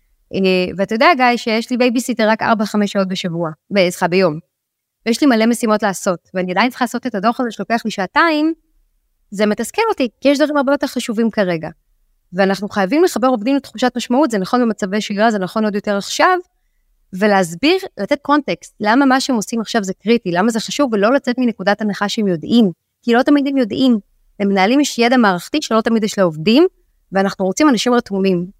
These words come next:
ואנחנו רוצים אנשים מהרגש. אה, בין היתר, ודיברנו על זה גם קצת בסדנה,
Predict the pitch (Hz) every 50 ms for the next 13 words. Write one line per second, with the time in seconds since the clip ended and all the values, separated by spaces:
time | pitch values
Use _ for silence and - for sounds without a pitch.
0 | _ - 190 180 - 190 190 185 180 226 233 277 294 269 220 - - 254 247 220
1 | 196 208 214 175 170 156 - - - _ _ _ _ _ _ _ _ _ _ _
2 | _ _ _ - - 180 175 - 175 196 214 214 208 196 208 233 233 - 294 320
3 | 349 370 370 - _ _ _ _ _ _ - 185 180 190 185 208 226 277 294 262
4 | 240 262 - 254 254 240 - 247 226 220 254 240 - 269 339